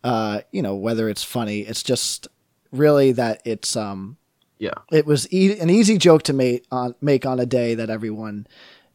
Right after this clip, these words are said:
Speaker 1: is trying to rally around women in, in a time that it's just such, not just that it's a sensitive subject, but that it's a kind of an important subject. You know, in this time right now,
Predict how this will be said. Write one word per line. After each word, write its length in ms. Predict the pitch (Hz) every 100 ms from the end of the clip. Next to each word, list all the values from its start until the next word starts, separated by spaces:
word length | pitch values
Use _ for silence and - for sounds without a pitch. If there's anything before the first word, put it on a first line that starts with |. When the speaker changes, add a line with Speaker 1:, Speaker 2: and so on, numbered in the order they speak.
| _
Speaker 1:
is 80 | -
trying 240 | - 139 123
to 60 |
rally 320 | 123 123 123 117
around 240 | 117 117
women 300 | 120 120 117
in, 180 | 110 110 143
in 100 | 139
a 80 |
time 600 | 117 - 151 151 151 147
that 220 | 131 123 -
it's 180 | 135 -
just 480 | - - - - -
such, 400 | - 143 - -
not 220 | 180 208
just 220 | 233 220
that 180 | 196 165
it's 120 | 143
a 40 | 135
sensitive 460 | 147 139 - 120
subject, 440 | - 135 131 175 -
but 100 | 247
that 140 | 254
it's 120 | 247
a 120 | 214 190
kind 240 | 208 202
of 80 | 202
an 80 | 196
important 420 | 196 208 156 120
subject. 360 | 117 101 101 107
You 60 |
know, 140 | 120 123
in 140 | 139
this 240 | 151 165
time 320 | - 143 147 147
right 180 | 143
now, 360 | 139 135 131